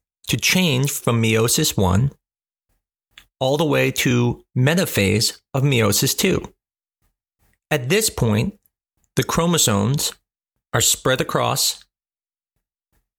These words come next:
and are able to join with the sperm D N A. It is at this point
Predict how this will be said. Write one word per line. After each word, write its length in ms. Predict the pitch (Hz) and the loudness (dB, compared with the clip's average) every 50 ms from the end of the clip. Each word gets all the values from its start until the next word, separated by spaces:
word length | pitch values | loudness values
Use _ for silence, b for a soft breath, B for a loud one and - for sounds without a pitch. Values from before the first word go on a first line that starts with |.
| _ _ _ _ _ _ _ | _ _ _ _ _ _ _
and 100 | - 139 | -2 -2
are 100 | 139 135 | 0 0
able 280 | - 143 143 139 143 147 | 2 0 0 0 -2 -2
to 140 | 147 170 143 | -2 -2 -2
join 640 | 123 110 143 160 165 147 120 110 117 139 147 143 - _ _ _ _ _ _ _ _ _ _ | 0 0 0 0 2 2 0 0 0 0 -2 -4 -8 _ _ _ _ _ _ _ _ _ _
with 180 | - 117 113 113 | -2 -2 0 0
the 80 | - - | 0 -2
sperm 420 | - - - 185 185 180 165 135 | -2 -2 0 0 0 2 2 2
D 140 | 110 104 95 | 2 2 2
N 80 | 95 | 2
A. 260 | 95 - - 110 - - _ _ _ _ _ _ _ _ _ _ _ _ _ _ _ _ _ _ _ _ _ _ _ _ _ _ | 0 0 -4 -6 -8 -10 _ _ _ _ _ _ _ _ _ _ _ _ _ _ _ _ _ _ _ _ _ _ _ _ _ _
It 60 | - 147 | 0 0
is 160 | 147 135 127 | 0 2 0
at 240 | 151 135 120 123 131 | 0 -2 -2 -2 0
this 180 | 156 190 190 - | 0 0 0 -2
point 640 | - - - 185 170 151 107 104 - 202 - - | -4 -4 -2 -2 0 0 0 -2 -2 -4 -10 -18